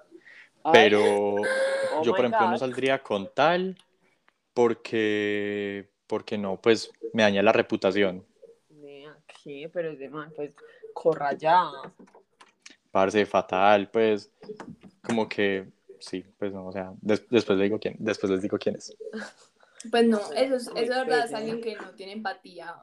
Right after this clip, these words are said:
Speaker 3: O, por ejemplo, que no le guste ningún animal, o sea, que no sienta cariño por
Speaker 1: Ay,
Speaker 3: ningún
Speaker 1: total.
Speaker 3: animal. Así sea
Speaker 1: Total.
Speaker 3: un grillo, pues, así que tú ames profundamente un grillo,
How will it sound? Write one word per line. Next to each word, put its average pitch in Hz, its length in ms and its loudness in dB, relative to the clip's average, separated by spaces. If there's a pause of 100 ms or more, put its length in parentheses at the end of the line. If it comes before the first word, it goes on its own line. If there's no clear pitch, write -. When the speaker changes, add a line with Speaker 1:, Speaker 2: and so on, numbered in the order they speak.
(140)
Speaker 3:
O, 226 120 -4
por 240 100 -6
ejemplo, 233 280 -8
que 302 120 -10
no 240 100 -4
le 214 140 -4
guste 277 260 -10
ningún 226 360 -6
animal, 240 440 -10
o 214 60 -8
sea, 254 120 -8
que 247 100 -14
no 214 100 -6
sienta 220 340 -8
cariño 208 420 -6
por 247 240 -6
Speaker 1:
Ay, 185 200 2
Speaker 3:
ningún 226 80 -6
Speaker 1:
total. 165 340 -2
Speaker 3:
animal. 220 360 -4 (600)
Así 233 180 2
sea 226 100 -6
Speaker 1:
Total. 262 140 -6
Speaker 3:
un 285 60 -6
grillo, 226 480 -6
pues, 262 140 -4
así 233 220 -6
que 233 100 -8
tú 285 240 -8
ames 311 300 -6
profundamente 240 600 -10
un 269 120 -10
grillo, 277 400 -6